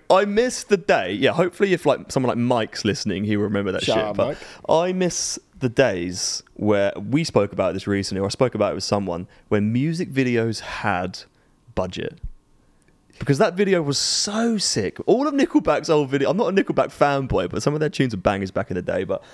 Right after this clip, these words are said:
Speaker 1: their music videos were so good.
Speaker 2: What has changed? 'Cause now they're all done by, like, via green screen or done in, like, one
Speaker 1: But there's no
Speaker 2: room.
Speaker 1: money in it.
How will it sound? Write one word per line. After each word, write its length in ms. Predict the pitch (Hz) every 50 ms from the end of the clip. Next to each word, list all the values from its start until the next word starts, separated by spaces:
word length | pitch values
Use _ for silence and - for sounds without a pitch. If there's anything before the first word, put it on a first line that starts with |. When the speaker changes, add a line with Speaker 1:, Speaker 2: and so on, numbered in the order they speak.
| - - - _ _ _ _ _ _
Speaker 1:
their 160 | - 208 240
music 280 | 220 196 202 196 190 180
videos 240 | 147 123 107 101 98
were 60 | 107
so 360 | 101 - - - 131 120 113 110
good. 280 | 123 120 92 78 - - _ _ _
Speaker 2:
What 160 | 220 233 226
has 120 | 226 220
changed? 680 | - - - 233 196 160 135 117 107 107 - - - - _ _ _ _ _
'Cause 160 | - 170 156
now 200 | 185 208 208 202
they're 120 | 190 185 175
all 100 | 170 165
done 300 | 156 170 165 156 151 143
by, 140 | 143 139 135
like, 220 | 135 131 127 117
via 300 | 120 131 139 139 135 131
green 320 | 120 131 143 147 143 139 139
screen 340 | - - 131 117 104 104 104
or 100 | 101 107
done 240 | 117 131 123 123
in, 120 | 120 113 117
like, 180 | 110 107 107 95
one 680 | 127 131 131 127 120 120 117 120 117 113 113 113 107 -
Speaker 1:
But 40 | -
there's 120 | 170 170 -
no 60 | 135
Speaker 2:
room. 80 | 139 135
Speaker 1:
money 180 | - 185 135 85
in 80 | 69
it. 140 | 69 - -